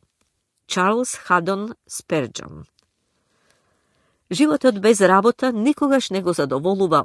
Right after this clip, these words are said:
оној што има жив ум. Килрој Ј Олдстер. Уживајте во добрите моменти додека траат и мислете на тоа дека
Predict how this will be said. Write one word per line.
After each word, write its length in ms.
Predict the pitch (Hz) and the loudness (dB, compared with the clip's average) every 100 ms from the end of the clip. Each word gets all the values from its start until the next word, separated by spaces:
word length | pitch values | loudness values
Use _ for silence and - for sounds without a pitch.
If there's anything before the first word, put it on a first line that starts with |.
| - | 0
оној 380 | 175 226 294 285 | -4 -2 -2 -4
што 200 | - 233 | -4 -4
има 240 | 233 233 | -2 -2
жив 380 | - 240 220 - | -2 -2 -4 -6
ум. 220 | 113 - - _ _ _ _ _ _ _ _ _ _ - | -10 -12 -20 _ _ _ _ _ _ _ _ _ _ -2
Килрој 680 | 143 170 175 196 247 285 - | 2 4 4 2 2 -2 -6
Ј 320 | 170 170 202 233 _ - | -2 0 0 -4 _ -2
Олдстер. 960 | 190 214 - - - - - - 120 _ _ _ _ _ _ _ _ _ _ _ _ _ _ - | 0 0 -2 -12 -12 -10 -14 -14 -18 _ _ _ _ _ _ _ _ _ _ _ _ _ _ -2
Уживајте 480 | 196 311 302 254 185 | 2 4 2 2 2
во 120 | 170 | 4
добрите 480 | 208 247 240 - 127 | 4 2 2 0 -4
моменти 500 | 143 208 247 - 196 | -2 -2 -4 -4 -2
додека 400 | 147 123 - 123 | 0 -2 -6 -6
траат 600 | - 196 139 - _ _ _ _ _ _ - | -2 -2 -4 -10 _ _ _ _ _ _ -6
и 140 | 185 | -4
мислете 480 | 160 156 170 160 160 | -2 -4 -4 -4 -6
на 120 | 127 | -6
тоа 340 | - 202 233 208 | -2 0 2 2
дека 400 | 160 - 151 | 0 -2 -6